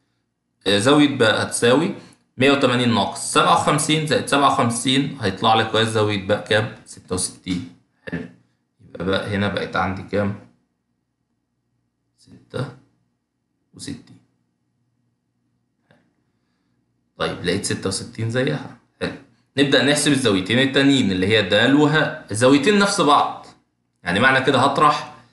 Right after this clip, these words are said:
ستة وستين هطرحها من مية وتمانين، والباقي بما إنهم زي بعض هقسمهم عليهم هما الاتنين.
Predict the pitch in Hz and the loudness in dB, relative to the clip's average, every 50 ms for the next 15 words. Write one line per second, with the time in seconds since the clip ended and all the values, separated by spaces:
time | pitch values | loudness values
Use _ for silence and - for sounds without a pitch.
0 | _ _ _ _ _ _ - - 123 117 - - - - 104 98 - - - - | _ _ _ _ _ _ -6 -4 -4 -4 -4 -8 -8 -8 -8 -6 -6 -8 -10 -10
1 | - - 131 127 107 98 92 85 - 120 - - 110 98 98 98 110 135 143 143 | -4 0 2 2 2 2 0 0 0 0 0 0 0 0 0 0 2 2 2 2
2 | 139 151 143 143 147 165 180 180 180 - - 139 147 151 143 151 185 208 214 214 | 2 0 0 2 2 0 0 -2 -2 0 2 4 4 4 4 4 4 4 2 2
3 | 202 208 202 190 170 147 139 135 127 131 147 165 180 170 139 147 139 139 135 165 | 0 -2 -4 -2 0 0 0 0 0 0 0 2 2 2 2 2 4 4 4 2
4 | 160 156 147 143 131 - - - - 151 156 151 143 117 104 120 131 135 131 123 | 2 2 0 0 -2 -2 -4 -4 -2 0 0 2 2 2 2 2 2 2 2 0
5 | 117 113 113 110 104 92 90 90 - - - - | 0 0 0 -2 -2 -2 -4 -6 -8 -14 -18 -18